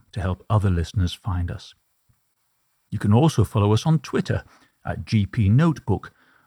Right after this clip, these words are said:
for more information about new podcast episodes and study groups, and you can follow me there too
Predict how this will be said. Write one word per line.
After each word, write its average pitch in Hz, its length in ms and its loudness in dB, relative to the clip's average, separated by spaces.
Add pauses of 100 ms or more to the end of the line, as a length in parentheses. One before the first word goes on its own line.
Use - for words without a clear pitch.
for - 80 -4
more 95 240 2
information 104 640 0
about 87 300 -2
new 98 160 0
podcast - 580 -6
episodes 127 540 0
and 101 120 0
study 127 260 -2
groups, 147 380 -4 (580)
and 196 100 0
you 196 80 2
can 175 140 6
follow 147 260 2
me 143 120 6
there 131 240 4
too 82 420 -4